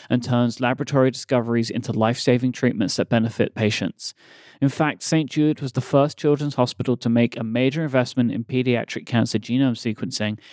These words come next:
which resulted in groundbreaking discoveries in several childhood cancers. Before this project, not even one pediatric cancer genome had been sequenced.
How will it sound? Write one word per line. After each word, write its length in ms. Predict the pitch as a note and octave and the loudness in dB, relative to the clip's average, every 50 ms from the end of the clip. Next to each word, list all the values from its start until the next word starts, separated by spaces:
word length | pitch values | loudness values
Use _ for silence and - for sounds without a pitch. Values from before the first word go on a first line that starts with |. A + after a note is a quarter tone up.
| - _ _ | -20 _ _
which 200 | - A2 - - | -4 -2 -2 -2
resulted 440 | A#2 A2 B2+ B2 A#2+ - C3+ A#2+ - | 0 0 0 0 2 0 -2 -2 0
in 200 | - B2+ B2+ - | -2 -2 -2 -2
groundbreaking 800 | - C3+ B2 C#3 C3+ C#3 D3 D3 D3 C3+ B2 A#2+ - - A#2 A2+ | -4 -4 -2 0 0 0 0 0 0 -2 -2 -2 -2 -6 -8 -6
discoveries 580 | - - - - A#2+ A2 A2+ A#2 A2+ A2 A2+ | -6 -4 0 0 0 2 2 2 0 0 0
in 160 | - - B2 | -2 -2 -2
several 480 | A2+ - - - D#3+ D3+ C#3 B2+ A#2+ A2+ | -2 -2 2 4 4 4 4 2 -2 -6
childhood 460 | A2+ - A#2+ G#2+ G2 G2 G#2+ G#2+ - | -2 0 0 2 2 0 -2 -4 -4
cancers. 560 | - A2 G#2 G#2+ - - - - C#3 B2+ - _ _ _ _ _ _ _ - | -4 -4 -4 -4 -4 -4 -6 -6 -6 -8 -12 _ _ _ _ _ _ _ -8
Before 280 | B2+ A#2+ - D#3 D3 | -4 0 2 2 2
this 120 | C3+ D3 - | 2 0 -4
project, 540 | - - E3 D3+ - B2+ B2 A2+ - - - _ _ _ _ _ | -2 0 0 0 2 0 -2 -2 -4 -8 -18 _ _ _ _ _
not 140 | C#3 C3+ C3 | 0 0 2
even 320 | - D3 C3 C#3+ C#3+ C3+ C3 | 0 -2 -2 -2 -2 -2 0
one 280 | C3 C3+ C#3+ D3+ E3 | 0 0 0 0 -2
pediatric 640 | D#3 - E3+ E3 D3+ D3 C3+ B2+ G#2 - - - - | -4 -4 -4 -2 0 0 0 0 -2 -4 -6 -8 -8
cancer 360 | - - C3 B2+ A#2 - - A2+ | -4 0 0 0 0 0 -2 -2
genome 420 | - A#2 A#2 A#2 A#2 A2 A2+ A#2 | 0 0 2 2 2 2 0 -2
had 140 | A2+ A2+ - | -4 -4 -4
been 100 | - A2+ | -4 -4
sequenced. 600 | A2 - - G#2+ - - - - - - - - | -2 0 -2 -2 0 0 -2 -2 -4 -8 -14 -16